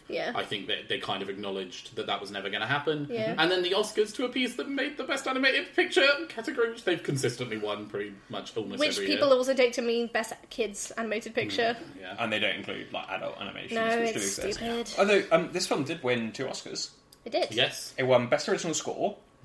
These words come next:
Speaker 1: Mm-hmm.
Speaker 2: Deserved.
Speaker 3: and Best Original Song. Now, there are, they had three songs nominated.
Speaker 2: Yeah, I remember
Speaker 3: Do you
Speaker 2: this.
Speaker 3: know which of, first of all,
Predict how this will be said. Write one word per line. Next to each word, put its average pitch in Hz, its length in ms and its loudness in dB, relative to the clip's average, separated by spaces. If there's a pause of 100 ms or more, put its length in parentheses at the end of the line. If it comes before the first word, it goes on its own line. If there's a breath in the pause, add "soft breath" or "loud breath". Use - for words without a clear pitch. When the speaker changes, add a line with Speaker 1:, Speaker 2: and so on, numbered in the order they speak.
(160)
Speaker 1:
Mm-hmm. 247 160 -8
Speaker 2:
Deserved. 226 460 -4
Speaker 3:
and 127 260 6
Best 135 240 6
Original 117 400 0
Song. 113 520 2 (380 soft breath)
Now, 147 280 8 (100)
there 151 200 8
are, 156 60 6
they 170 220 8
had 190 160 8
three 196 560 0
songs 147 440 4
nominated. 110 420 2
Speaker 2:
Yeah, 95 100 -6
I - 40 -4
remember - 580 -12
Speaker 3:
Do 156 100 6
you 160 220 2
Speaker 2:
this. - 20 0
Speaker 3:
know 139 180 6
which 127 320 -2
of, 127 140 -6 (500)
first 196 340 4
of 180 80 0
all, 143 60 2